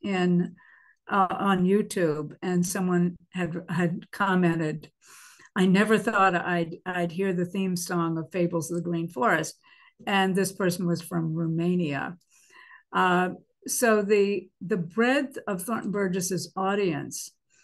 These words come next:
um, is, is very impressive. I mean, I, I called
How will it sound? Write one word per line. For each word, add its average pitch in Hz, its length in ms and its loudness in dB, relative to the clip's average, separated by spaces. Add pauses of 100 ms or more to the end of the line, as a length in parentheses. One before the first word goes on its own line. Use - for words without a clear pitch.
(580)
um, 190 400 0 (100)
is, 202 380 2 (100)
is 202 240 2
very 214 520 0
impressive. 180 840 -4 (240)
I 202 140 -2
mean, 185 420 0
I, 196 400 4 (680)
I 196 160 4
called 208 580 4